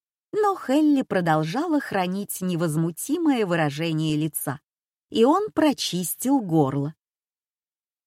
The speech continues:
"И это делает тебя счастливой?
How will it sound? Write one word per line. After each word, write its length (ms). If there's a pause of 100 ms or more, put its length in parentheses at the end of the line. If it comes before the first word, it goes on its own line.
(340)
"И 120
это 360
делает 580
тебя 680
счастливой? 920